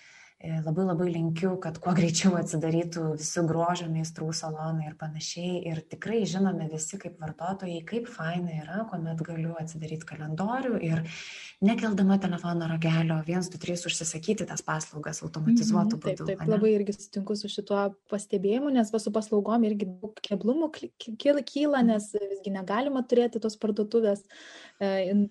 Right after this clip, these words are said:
Speaker 2: Instagrame ar Facebook'e paslaugų būtent sektoriui, bet Facebook'e turim galimybę susikurti paslaugų skiltį ir ten tiesiog jas susirašyti.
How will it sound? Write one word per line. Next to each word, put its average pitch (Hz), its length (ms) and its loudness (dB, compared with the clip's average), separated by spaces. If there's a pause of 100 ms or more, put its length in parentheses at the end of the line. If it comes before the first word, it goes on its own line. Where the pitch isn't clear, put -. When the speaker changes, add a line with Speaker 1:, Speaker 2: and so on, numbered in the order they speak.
Speaker 2:
Instagrame 202 640 0
ar 208 80 2
Facebook'e 202 400 4
paslaugų 208 640 4
būtent 202 320 2
sektoriui, 196 480 -2
bet 185 240 0 (400)
Facebook'e 214 460 8
turim 226 240 10
galimybę 196 680 4
susikurti 208 640 0
paslaugų 190 520 4
skiltį 214 420 0
ir 202 60 -4
ten 202 260 2
tiesiog 220 300 0
jas 226 140 4
susirašyti. 226 800 0